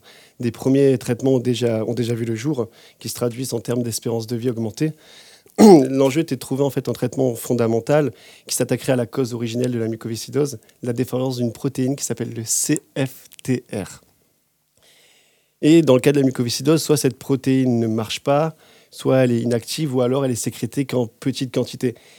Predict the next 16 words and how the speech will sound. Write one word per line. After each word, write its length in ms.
Et 40
donc 180
l'enjeu 200
de 60
la 60
mucoviscidose 480
est 40
de 220
créer 200
des, 320
euh, 120
thérapies 500
protéiques 520
qui 160
réactivent 440
la, 280